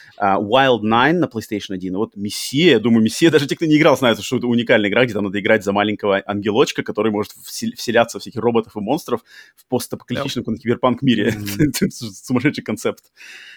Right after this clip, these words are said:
Speaker 1: Типа, что,
Speaker 2: Там была какая-то
Speaker 1: даже
Speaker 2: картинка ещё
Speaker 1: задуматься.
Speaker 2: очень похожая на Doom три мне всё время казалось. То есть, знаешь, такие резкие тени,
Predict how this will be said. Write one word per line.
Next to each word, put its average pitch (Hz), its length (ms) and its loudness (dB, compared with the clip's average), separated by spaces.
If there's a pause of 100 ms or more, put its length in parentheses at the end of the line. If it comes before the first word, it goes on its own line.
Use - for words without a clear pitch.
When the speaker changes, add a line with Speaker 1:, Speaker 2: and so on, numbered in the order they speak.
(240)
Speaker 1:
Типа, 107 240 -12
что, 101 480 -6 (380)
Speaker 2:
Там 120 140 2
была 123 140 6
какая-то 123 200 -2
Speaker 1:
даже - 0 -
Speaker 2:
картинка 131 400 0
ещё - 140 0
Speaker 1:
задуматься. - 0 -
Speaker 2:
очень 120 180 -4
похожая 127 340 -2
на 123 100 0
Doom 123 280 -2
три - 160 -4
мне 117 100 0
всё - 140 -10
время 101 160 -4
казалось. 98 340 -2
То - 100 -12
есть, 98 40 -6
знаешь, 110 180 -2
такие 113 240 -6
резкие 104 400 -2
тени, 131 440 -4